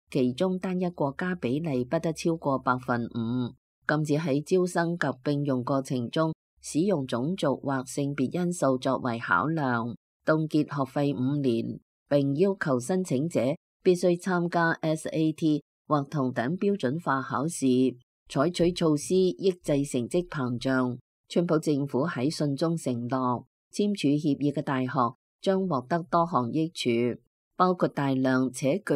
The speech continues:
實質意義嘅聯邦補助。協議履行情況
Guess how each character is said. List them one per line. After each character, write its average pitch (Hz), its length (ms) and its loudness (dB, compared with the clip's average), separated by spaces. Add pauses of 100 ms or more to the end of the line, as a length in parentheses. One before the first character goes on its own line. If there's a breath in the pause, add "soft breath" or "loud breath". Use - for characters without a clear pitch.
實 131 260 0
質 190 200 4
意 139 260 0
義 131 140 2
嘅 143 120 0
聯 120 200 0
邦 160 240 2
補 131 240 0
助。 151 120 -4
協 120 300 0 (520)
議 147 240 2
履 139 120 0
行 139 240 -2
情 123 240 -2
況 139 300 -2